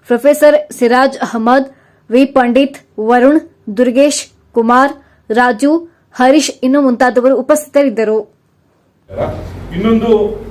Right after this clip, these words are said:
Speaker 2: ಆ, ಬ್ಲಡ್ ಅನ್ನು ಕೊಡ್ತಕ್ಕಂಥ ಒಂದು ವಿಚಾರ. ಕಣ್ಣಿನ, ಯಾಕಂತಂದ್ರೆ ಮನುಷ್ಯ ತೀರ್ಕೊಂಡ ಮೇಲೆ, ಏ, ದಾನ ಮಾಡ್ಬೋದು ಅಂತ ಹೇಳಿದ್ರೆ, ಅವರ ಕಣ್ಣನ್ನು ದಾನ ಮಾಡಿದ್ರೆ ಬೇರೆಯವರಿಗೆ ಸುಂದರವಾದ ಈ ಭಾರತ ದೇಶವನ್ನ ಪ್ರಪಂಚವನ್ನು ನೋಡ್ತಕ್ಕಂಥ ಅವಕಾಶ.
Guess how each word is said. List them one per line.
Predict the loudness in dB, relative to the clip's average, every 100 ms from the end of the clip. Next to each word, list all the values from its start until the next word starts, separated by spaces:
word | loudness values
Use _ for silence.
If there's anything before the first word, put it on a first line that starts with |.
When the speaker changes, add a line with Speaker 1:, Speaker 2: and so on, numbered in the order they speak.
| -6
Speaker 2:
ಆ, | -4 -4
ಬ್ಲಡ್ | -4 -2 -2
ಅನ್ನು | -4 -4
ಕೊಡ್ತಕ್ಕಂಥ | -6 -8 -6 -4 -4 -4 -6
ಒಂದು | -6 -6
ವಿಚಾರ. | -6 -6 -8 -10 -14 -16 -16 -6
ಕಣ್ಣಿನ, | -2 0 2 0 0 -4 -6
ಯಾಕಂತಂದ್ರೆ | -6 -6 -4 -4
ಮನುಷ್ಯ | -4 -4 -4 -4
ತೀರ್ಕೊಂಡ | -6 -4 -2 -2
ಮೇಲೆ, | -4 -6 -10 -10 -6
ಏ, | -4 -4 -4
ದಾನ | -2 -2
ಮಾಡ್ಬೋದು | -2 -4 -4 -6
ಅಂತ | -6
ಹೇಳಿದ್ರೆ, | -4 -2 -2 -4 -8 -8
ಅವರ | -4 -2
ಕಣ್ಣನ್ನು | -2 -4 -4 -2
ದಾನ | -4 -4
ಮಾಡಿದ್ರೆ | -4 -6 -6
ಬೇರೆಯವರಿಗೆ | -2 -2 -2 -6
ಸುಂದರವಾದ | -8 -6 -4 -2 -2 -4 -6 -12 -10
ಈ | -8
ಭಾರತ | -4 -4 -2
ದೇಶವನ್ನ | -6 -6 -6 -6
ಪ್ರಪಂಚವನ್ನು | -6 -6 -4 -4 -6 -6
ನೋಡ್ತಕ್ಕಂಥ | -6 -6 -8 -6 -4
ಅವಕಾಶ. | -4 -4 -4